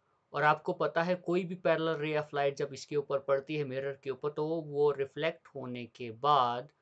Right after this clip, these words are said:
वो कहाँ से वापस जाती है? वो फोकस से वापस चली जाती है, फोकस से वापस चली जाती है। ठीक है, दूसरी ray of light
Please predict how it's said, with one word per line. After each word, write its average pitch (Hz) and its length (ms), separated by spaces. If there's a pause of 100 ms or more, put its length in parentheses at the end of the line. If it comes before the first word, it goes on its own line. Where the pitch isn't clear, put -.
(300)
वो 139 80
कहाँ 143 240
से 151 140
वापस 143 380
जाती 139 360
है? 139 280
वो 156 200
फोकस 127 500
से - 240
वापस 110 580
चली 117 340
जाती 107 560
है, 120 100
फोकस 123 500
से 127 60
वापस - 380
चली 117 160
जाती - 360
है। - 60 (580)
ठीक - 180
है, - 160 (560)
दूसरी 208 600
ray 165 160
of 123 220
light 131 500